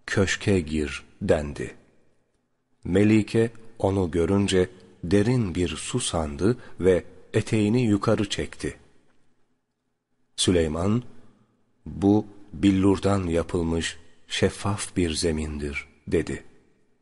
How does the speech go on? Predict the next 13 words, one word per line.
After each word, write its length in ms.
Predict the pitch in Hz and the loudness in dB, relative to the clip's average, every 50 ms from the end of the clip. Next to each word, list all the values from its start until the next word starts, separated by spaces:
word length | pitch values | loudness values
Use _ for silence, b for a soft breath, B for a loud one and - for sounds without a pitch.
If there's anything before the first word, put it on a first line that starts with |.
| _ _ _ _ _ _ _ _ _ _ _ _ _ _ _ _ _ - | _ _ _ _ _ _ _ _ _ _ _ _ _ _ _ _ _ -4
Andolsun 600 | 98 95 98 92 82 78 76 78 - - 85 80 | -2 -2 -2 -2 -4 -4 -4 -4 -4 -4 -6 -6
ki 300 | - - 85 78 69 - - - - _ _ _ _ _ _ _ _ _ - | -4 -4 -4 -4 -4 -6 -12 -20 -20 _ _ _ _ _ _ _ _ _ -2
Allah'a 600 | 98 95 90 95 98 95 95 92 92 101 95 - | -2 0 2 2 2 2 2 2 2 0 -2 -2
kulluk 440 | - - 95 87 90 107 117 - - | 0 0 0 2 2 0 0 2 0
edin 340 | 87 80 85 82 78 73 69 - - | 0 0 0 -2 -4 -4 -8 -4 -2
demesi 440 | 95 90 85 82 80 - - 107 104 | 0 2 2 0 0 -2 0 0 0
için 340 | 92 - - 98 98 101 101 B B B B B B B B - | 0 0 2 2 2 2 0 B B B B B B B B -8
Semud 440 | - - 98 92 101 117 127 - - | -2 0 2 2 4 2 0 -2 -6
kavmine 580 | - 95 87 82 80 80 80 82 85 90 101 B B B B B B B _ _ | -4 -2 -2 0 0 0 0 2 2 2 0 B B B B B B B _ _
kardeşleri 680 | - - 98 98 98 101 101 98 - - 107 98 98 92 | -2 0 0 0 0 0 -2 -2 -2 0 0 2 2 0
Salih'i 560 | - - 90 87 87 82 85 80 85 117 120 | 0 0 0 2 2 2 0 0 0 0 2
gönderdik. 800 | - 98 85 76 73 76 76 73 73 - - - - - - - - _ _ _ _ _ _ _ _ _ _ _ _ _ _ _ _ _ _ _ _ | 2 2 0 0 -4 -8 -8 -8 -10 -10 -12 -12 -12 -16 -18 -18 -20 _ _ _ _ _ _ _ _ _ _ _ _ _ _ _ _ _ _ _ _
Hemen 480 | - - 123 117 117 110 101 98 87 | 0 2 4 6 6 6 6 4 2